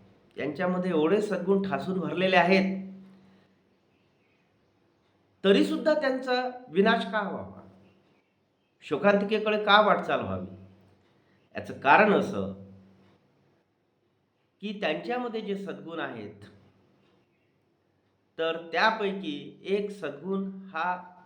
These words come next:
अतिरेकी प्रमाणात आहे, जास्त प्रमाणात आहे, मोठ्या प्रमाणात आहे. त्याला ट्रॅजिक फ्लॉ असं म्हटलं गेलेलं आहे. One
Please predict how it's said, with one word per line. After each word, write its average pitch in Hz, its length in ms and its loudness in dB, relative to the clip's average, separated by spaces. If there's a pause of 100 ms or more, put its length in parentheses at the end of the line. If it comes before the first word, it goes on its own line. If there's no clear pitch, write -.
(240)
अतिरेकी 180 580 -6
प्रमाणात 143 560 -6
आहे, 147 340 -8
जास्त 151 380 0
प्रमाणात 135 560 -8
आहे, 156 220 -8
मोठ्या 160 380 -4
प्रमाणात 113 500 -8
आहे. - 180 -16 (1700)
त्याला 190 300 0
ट्रॅजिक 156 460 0
फ्लॉ 180 160 2
असं 156 240 0
म्हटलं 117 340 -10
गेलेलं 98 280 -10
आहे. - 200 -18 (1900)
One 190 240 8